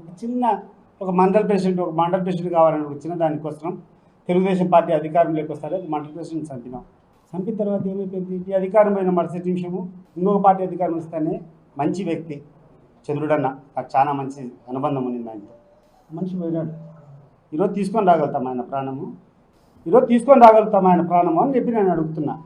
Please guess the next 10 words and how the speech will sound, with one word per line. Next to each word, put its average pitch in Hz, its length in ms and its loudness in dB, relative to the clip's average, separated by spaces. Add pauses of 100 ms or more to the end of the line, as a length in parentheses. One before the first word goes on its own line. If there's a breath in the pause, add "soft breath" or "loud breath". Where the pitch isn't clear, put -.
(640)
ఆ, 269 120 10
నువ్వు 262 220 4
ఏమైనా 285 220 8 (120)
తొందరపాటు 269 460 10
చేస్తే 247 280 6 (500)
ఇక్కడే 262 260 10
మళ్ళీ 269 220 12
రిటాలియేషన్ 247 440 8
ఉండదు 247 180 8
అనుకుంటాండవా? 165 560 6